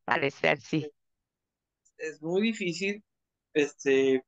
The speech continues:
Speaker 2: quizás es la parte más dura de todo esto, ¿no? O sea,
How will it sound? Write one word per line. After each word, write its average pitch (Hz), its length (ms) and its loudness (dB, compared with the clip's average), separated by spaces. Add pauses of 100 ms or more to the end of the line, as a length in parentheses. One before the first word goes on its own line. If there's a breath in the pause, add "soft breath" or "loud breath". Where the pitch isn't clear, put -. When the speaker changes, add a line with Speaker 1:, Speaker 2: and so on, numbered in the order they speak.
(140)
Speaker 2:
quizás 190 360 2
es 214 80 8
la 180 180 6
parte 180 280 4
más 175 200 4
dura 190 220 4
de 147 120 4
todo 160 360 6
esto, 170 260 -2
¿no? 147 220 -6
O - 20 -14
sea, 135 160 -4